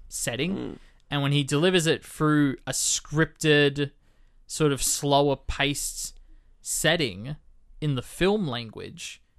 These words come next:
Speaker 1: it doesn't translate. It just becomes super awkward.
Speaker 2: And it, it's wild, isn't it? 'Cause,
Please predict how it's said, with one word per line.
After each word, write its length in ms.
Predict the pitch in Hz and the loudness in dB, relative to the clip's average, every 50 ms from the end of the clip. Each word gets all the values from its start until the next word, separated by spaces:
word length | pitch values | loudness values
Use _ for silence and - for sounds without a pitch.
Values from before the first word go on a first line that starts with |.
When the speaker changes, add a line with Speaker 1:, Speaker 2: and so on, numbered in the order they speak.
| - - - - - - - | -20 -20 -20 -20 -20 -14 -10
Speaker 1:
it 120 | - 151 - - - | -10 -10 -10 -8 -2
doesn't 360 | - 170 160 156 139 143 123 120 | 2 4 4 4 2 -2 -6 -8
translate. 600 | - - 139 131 143 139 - 135 113 107 113 127 | -6 -4 -4 -2 -2 -2 -4 -4 -6 -6 -8 -8
It 40 | |
just 140 | 131 143 - | -8 -8 -8
becomes 300 | - 139 - 131 120 - | -10 -10 -8 -8 -6 -4
super 640 | - - - - - - - - 143 143 139 - 127 | -2 -2 0 -2 -2 -4 -4 -2 -2 -2 -2 -2 -4
awkward. 540 | 104 104 107 120 - - 110 110 - 147 - - - - - - - - - | -4 -4 -6 -8 -8 -8 -10 -10 -10 -12 -16 -20 -20 -20 -20 -20 -20 -8 -4
Speaker 2:
And 120 | 156 165 180 | -2 0 0
it, 180 | 196 - - _ - - _ - - - - - - - - - - _ - - - - - - | 0 -2 -2 _ -20 -20 _ -20 -20 -20 -20 -20 -20 -20 -20 -20 -20 _ -20 -20 -18 -10 -4 -2
it's 240 | 139 147 - - | -2 0 0 0
wild, 300 | 127 120 127 139 143 143 143 | 2 4 4 4 4 4 2
isn't 140 | 143 147 151 | 0 0 0
it? 140 | 131 123 | 0 0
'Cause, 220 | - 139 120 - | -2 -8 -10 -10